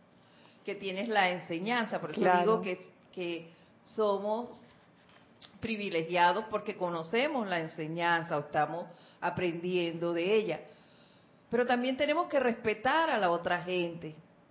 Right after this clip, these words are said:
Speaker 2: Claro que sí, no, yo, yo digo que amarlas,
Speaker 1: Claro
Speaker 2: amarlas.
Speaker 1: que sí, amarlas con sus creencias. No podemos intervenir en su libre albedrío. Los respetamos,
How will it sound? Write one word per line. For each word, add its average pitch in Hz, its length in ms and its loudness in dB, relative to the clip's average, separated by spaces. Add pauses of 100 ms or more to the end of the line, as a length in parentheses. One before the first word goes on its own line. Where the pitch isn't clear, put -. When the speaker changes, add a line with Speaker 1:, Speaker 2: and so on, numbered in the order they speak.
(320)
Speaker 2:
Claro 220 340 10
que 240 120 4
sí, 294 260 6
no, 254 180 8
yo, 262 240 8
yo 254 220 4
digo 269 300 6
que 247 240 0 (180)
amarlas, 208 680 8 (200)
Speaker 1:
Claro 202 180 -2
Speaker 2:
amarlas. 269 560 10
Speaker 1:
que 240 60 -4
sí, 269 140 -2
amarlas 208 480 0
con 254 220 -2
sus 233 260 -8
creencias. 214 920 -2 (1500)
No 220 120 -6
podemos 247 480 2
intervenir 190 800 -2 (260)
en 196 180 -6
su 185 120 -8
libre 160 300 -2
albedrío. 180 640 -4 (1120)
Los 202 240 6
respetamos, 208 840 2